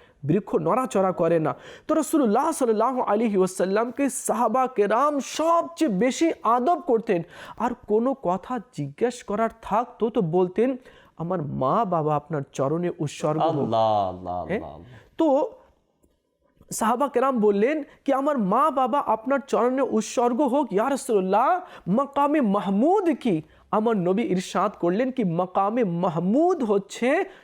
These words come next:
Speaker 1: শাফাতের স্থান।"
Speaker 2: আহা,
Speaker 1: তখন সাহাবা
Speaker 2: সুবহানাল্লাহ।
Speaker 1: কেরাম খুশি হয়ে গেলেন, "ইয়া সাইয়্যিদি, আপনি আমাদের শাফাত করবেন, আপনার সঙ্গে থাকবো, আপনার সাথে জান্নাতে যাব।" আমার নবী সাল্লাল্লাহু আলাইহি ওয়াসাল্লাম ইরশাদ করলেন,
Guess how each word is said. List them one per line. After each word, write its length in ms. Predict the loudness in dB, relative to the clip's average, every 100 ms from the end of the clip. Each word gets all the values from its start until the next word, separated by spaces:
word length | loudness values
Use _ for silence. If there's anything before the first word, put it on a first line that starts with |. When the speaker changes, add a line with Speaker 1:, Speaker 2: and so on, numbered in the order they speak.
| -18
Speaker 1:
শাফাতের 1040 | -14 -2 -2 -2 -2 0 0 -4 -4 -8
স্থান।" 640 | -10 -16 -8 -2 0 0
Speaker 2:
আহা, 540 | 0 -2 -2 -6 -6 -6
Speaker 1:
তখন 60 | -2
সাহাবা 200 | 0 0
Speaker 2:
সুবহানাল্লাহ। 340 | -2 0 -2
Speaker 1:
কেরাম 360 | 0 0 0 -2
খুশি 360 | -2 -4 -2 0
হয়ে 220 | 2 2
গেলেন, 280 | 2 2 2
"ইয়া 240 | 0 0
সাইয়্যিদি, 520 | -2 -2 -2 0 0 -2 -14 -4
আপনি 280 | -4 0 0
আমাদের 340 | 2 0 -2
শাফাত 580 | -2 -4 -2 0 0 0
করবেন, 320 | 0 2 0 -2 -14 -4
আপনার 360 | -2 0 -2
সঙ্গে 340 | -2 -2 0 0
থাকবো, 400 | 0 -2 2 0
আপনার 280 | 0 -4
সাথে 280 | -4 0 0
জান্নাতে 520 | 0 0 0 0 0
যাব।" 380 | 0 0 0 0 -2 -10 _ -6
আমার 200 | -4 -2
নবী 180 | -2 -4
সাল্লাল্লাহু 480 | 0 0 2 0 0
আলাইহি 320 | 0 0 0
ওয়াসাল্লাম 380 | 0 2 0 0
ইরশাদ 360 | -2 -2 -2
করলেন, 320 | 0 0 2